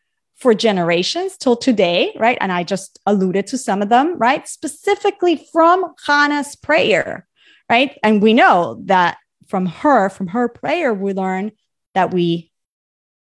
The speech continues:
that we move, we speak silently, but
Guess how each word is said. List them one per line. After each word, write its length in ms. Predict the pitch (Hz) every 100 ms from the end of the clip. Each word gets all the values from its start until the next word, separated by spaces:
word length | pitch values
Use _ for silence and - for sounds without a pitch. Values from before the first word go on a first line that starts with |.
| _
that 160 | - 175
we 300 | 175 160 -
move, 300 | 196 202 196 -
we 340 | 190 185 196
speak 460 | - - 208 214 - - _ - -
silently, 720 | - 208 175 185 170 190 277
but 280 | 294 196 -